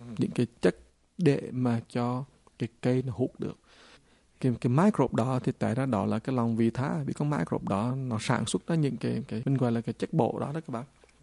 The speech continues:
Nó cần chất bổ vô cùng. Thì tại ra đó, khi mà mình có cái ý tưởng muốn tốt đó, mà mình không nghĩ tới người khác đó, mà trong đây là sau này đó, ông Daniel Coleman, ông nói là cái lòng quan hoài và cái lòng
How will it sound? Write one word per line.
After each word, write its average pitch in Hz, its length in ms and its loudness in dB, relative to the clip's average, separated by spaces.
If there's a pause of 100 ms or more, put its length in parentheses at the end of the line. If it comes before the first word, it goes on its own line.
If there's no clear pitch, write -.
Nó 127 200 -8
cần 139 200 2
chất - 160 -6
bổ - 200 0
vô 160 80 -4
cùng. 131 200 -2 (840)
Thì 156 100 6
tại 131 240 4
ra 156 180 4
đó, 170 160 4
khi 175 160 2
mà 151 120 6
mình 143 220 4
có 120 320 0
cái - 120 -2
ý 147 220 10
tưởng 131 260 8
muốn 131 140 2
tốt 147 280 4
đó, 220 140 2
mà 147 180 0
mình 143 400 0 (160)
không 180 300 2
nghĩ 147 160 8
tới 135 140 2
người 139 200 6
khác 123 280 -2
đó, - 120 -10
mà 123 120 -4
trong 143 180 0
đây 143 200 0
là 135 140 -2
sau 131 180 -2
này 123 200 2
đó, 113 80 -2 (400)
ông 131 160 0
Daniel 135 240 2
Coleman, 139 360 0
ông 143 140 -4
nói 104 140 -2
là 117 120 -2
cái 135 200 -6
lòng 120 200 -2
quan 131 260 -4
hoài 120 300 -2
và 113 140 -4
cái 131 160 -6
lòng 117 200 -2